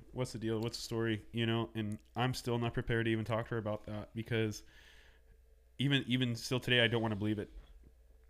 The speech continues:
I don't want to. You look at my kids, you look at my social media, you see it.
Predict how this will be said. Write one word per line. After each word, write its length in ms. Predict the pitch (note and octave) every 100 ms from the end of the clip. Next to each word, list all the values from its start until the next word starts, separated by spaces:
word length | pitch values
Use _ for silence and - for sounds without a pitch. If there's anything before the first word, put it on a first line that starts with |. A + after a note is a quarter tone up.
| -
I 60 | B2
don't 140 | A#2+
want 160 | G#2 A2
to. 160 | G#2+ A2 -
You 80 | A#2+
look 100 | B2
at 60 | B2+
my 80 |
kids, 400 | A#2 - A#2+ A#2 - -
you 80 | - -
look 120 | A#2
at 40 |
my 60 | A2
social 320 | A2 A2 A2
media, 260 | G#2+ G#2 G#2 - - - - -
you 60 |
see 200 | G#2+ G2
it. 160 | F2 C2